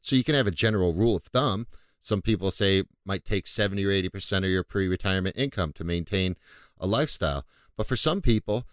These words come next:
maybe they lived very, very cautiously and they were very conservative with th-,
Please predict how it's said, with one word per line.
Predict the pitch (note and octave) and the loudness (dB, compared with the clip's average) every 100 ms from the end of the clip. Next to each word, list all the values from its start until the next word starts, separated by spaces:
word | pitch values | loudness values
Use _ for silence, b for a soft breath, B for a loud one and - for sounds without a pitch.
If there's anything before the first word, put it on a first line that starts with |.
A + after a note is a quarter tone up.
| _ - | _ 0
maybe | D3 F3 | 2 4
they | C#3+ C#3 | 4 4
lived | A2+ A#2+ A2+ - - | 4 4 2 0 -8
very, | F2 G2 C#3 D3 C#3 B2 b b b b b _ | -6 0 0 2 2 0 b b b b b _
very | E2+ E3+ F#3 | -4 0 2
cautiously | D#3+ D#3+ D3 A#2+ F#2+ E2+ D2+ | 2 2 0 0 -4 -4 -2
and | E2+ | 0
they | F#2+ | 0
were | F#2 | 0
very | F#2 A#2+ C3 | -2 0 0
conservative | B2+ A#2+ - A#2+ G2+ E2 | 0 -4 0 0 0 0
with | F#2 F#2+ F2 | 0 0 -2
th-, | D2+ | -10